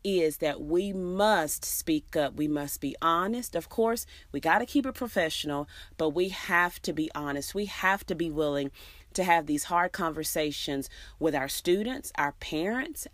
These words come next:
admin, the community, and many times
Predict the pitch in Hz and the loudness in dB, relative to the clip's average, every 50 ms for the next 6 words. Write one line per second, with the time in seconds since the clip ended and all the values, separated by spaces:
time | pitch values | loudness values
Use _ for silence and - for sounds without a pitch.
0 | - - 156 156 160 175 190 202 208 214 202 208 214 214 214 214 214 - - - | -4 0 2 4 4 4 2 2 0 0 0 2 2 2 0 0 -2 -4 -10 -20
1 | - - 156 147 - - - 143 143 156 160 170 190 214 208 202 - - 226 214 | -8 -6 -6 -4 -4 -4 -2 0 2 4 4 4 2 0 -2 -4 -4 -4 -2 -2
2 | 214 214 - - - 151 143 143 147 165 185 214 208 - - 214 208 208 214 214 | -2 -4 -6 -6 -4 0 0 2 2 2 0 -2 -2 -4 -2 0 2 2 2 0
3 | 214 208 | -2 -4